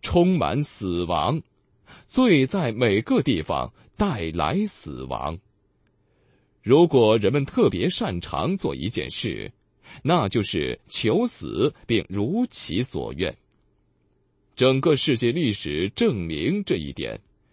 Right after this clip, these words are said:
人能轻而易举地找到死亡。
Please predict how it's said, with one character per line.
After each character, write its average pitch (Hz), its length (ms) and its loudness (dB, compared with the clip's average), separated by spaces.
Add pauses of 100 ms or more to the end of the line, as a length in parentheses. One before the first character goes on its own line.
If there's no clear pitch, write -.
(380)
人 101 320 2 (200)
能 135 240 4
轻 254 300 0
而 175 200 -2
易 247 180 2
举 69 280 -6
地 156 180 -2 (240)
找 67 380 -2
到 95 180 -2
死 - 300 -10
亡。 64 380 -6